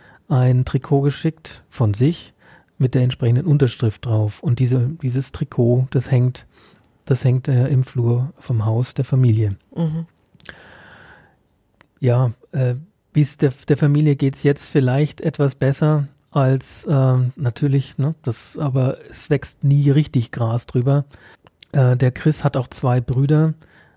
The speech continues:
Speaker 1: die auch kräftig darunter gelitten haben. Äh, der,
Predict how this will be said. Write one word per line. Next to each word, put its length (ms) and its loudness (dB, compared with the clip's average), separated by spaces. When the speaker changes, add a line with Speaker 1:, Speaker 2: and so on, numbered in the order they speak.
Speaker 1:
die 120 2
auch 200 0
kräftig 400 -2
darunter 420 0
gelitten 420 0
haben. 400 0
Äh, 340 0
der, 440 2